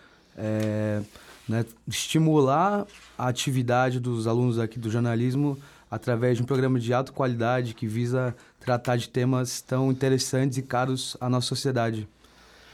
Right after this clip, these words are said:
É, a minha fala tem um sentido muito específico, né? Eu acho que o Alexandre já trouxe os dados mais técnicos, assim, pra que a gente possa começar a reflexão. O professor Irineu trouxe uma análise de conjuntura muito interessante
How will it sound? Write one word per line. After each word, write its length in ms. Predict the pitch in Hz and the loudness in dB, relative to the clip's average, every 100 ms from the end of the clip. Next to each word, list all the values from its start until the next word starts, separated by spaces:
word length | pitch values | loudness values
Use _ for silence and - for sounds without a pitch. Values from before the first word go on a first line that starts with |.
| - - | -20 -10
É, 400 | 123 127 127 131 | -2 0 2 2
a 60 | 139 | 2
minha 160 | 190 | 2
fala 220 | 185 185 | 2 2
tem 60 | 185 | 2
um 40 | |
sentido 260 | 185 - 180 | 0 0 2
muito 120 | 190 | 2
específico, 760 | 185 190 185 - 185 - - 104 | 2 0 0 2 0 -2 -8 -4
né? 180 | 101 | -2
Eu 40 | 98 | -2
acho 180 | 101 - | -4 -4
que 100 | 131 | -2
o 120 | 123 | 0
Alexandre 360 | 120 - 123 | 0 0 0
já 120 | 127 127 | 2 0
trouxe 580 | 127 135 - 127 113 - - - - _ | 0 -2 -2 -4 -4 -8 -20 -20 -20 _
os 160 | 120 113 | -4 2
dados 320 | 123 127 117 | 2 2 0
mais 320 | 120 117 - | 0 0 -2
técnicos, 640 | - 135 135 120 104 104 95 | -2 -2 0 -4 -6 -8 -6
assim, 360 | 92 - 113 | -8 -4 -4
pra 180 | 110 101 | -4 -6
que 100 | 95 | -2
a 60 | 113 | -2
gente 160 | 110 | -2
possa 200 | - 113 | -2 -4
começar 260 | - 113 117 | -2 -2 0
a 20 | |
reflexão. 640 | 113 113 120 - 139 151 151 | -2 -2 -6 -4 -2 -2 -2
O 500 | 147 - - - - | -6 -20 -20 -20 -10
professor 320 | 123 - 127 | -6 0 2
Irineu 360 | 127 127 131 | 2 2 2
trouxe 260 | 120 131 127 | 0 -2 0
uma 240 | 135 127 | 0 2
análise 280 | 123 120 123 | 2 2 0
de 60 | 123 | -2
conjuntura 520 | 135 123 131 135 127 | -2 -2 0 0 2
muito 220 | 123 170 | 4 2
interessante 720 | 175 165 139 - 151 170 - | 2 2 2 0 0 0 -4